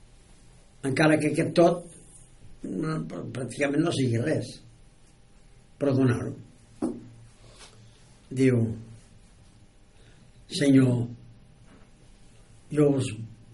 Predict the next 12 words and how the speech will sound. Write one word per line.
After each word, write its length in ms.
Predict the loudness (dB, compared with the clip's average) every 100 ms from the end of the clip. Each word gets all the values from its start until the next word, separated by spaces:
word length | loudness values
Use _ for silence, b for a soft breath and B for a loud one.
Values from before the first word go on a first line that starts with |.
| -6
us 160 | -2
vull 320 | 2 2 2 0
oferir 460 | -4 -4 2 2 2
tot 200 | 0 -2
el 80 | -6
que 140 | -12 -14
tinc.» 220 | -16 -16 -20 -20 -20 -20 -20 B B B -20 -20 -20 -20 -20 -16
«Senyor, 300 | -2 0 2
però 140 | 2 2
no 120 | 2
tinc 240 | 2 -2
res.» 400 | 0 0 -2 -6